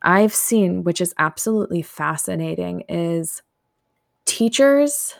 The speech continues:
who were reluctant to adopt technology for education. So those who we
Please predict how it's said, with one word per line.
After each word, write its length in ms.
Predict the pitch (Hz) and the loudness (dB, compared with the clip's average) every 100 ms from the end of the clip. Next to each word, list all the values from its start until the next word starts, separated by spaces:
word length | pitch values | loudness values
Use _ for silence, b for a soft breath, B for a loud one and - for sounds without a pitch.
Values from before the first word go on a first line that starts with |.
| _ | _
who 400 | - 233 220 208 - | -2 4 4 4 0
were 240 | 180 190 | 2 2
reluctant 1080 | 175 175 170 170 160 - - 208 220 - - b b b _ | 4 4 4 2 0 -4 -2 0 0 -4 -16 b b b _
to 200 | - 208 | -4 2
adopt 560 | 190 180 175 160 160 - | 2 2 -2 0 -2 -6
technology 1080 | - 175 - 151 156 165 165 196 202 214 220 _ b b b | -6 -6 -4 -4 -2 0 0 2 2 2 -2 _ b b b
for 320 | - 175 170 | 0 4 4
education. 880 | 165 165 165 160 156 - 165 190 196 | 2 0 -2 -4 -6 -4 -4 -4 -6
So 300 | - 175 170 | -2 2 2
those 340 | 165 175 180 | 4 4 2
who 300 | - 196 180 185 | 2 4 4 2
we 480 | 180 185 175 170 | 2 4 4 0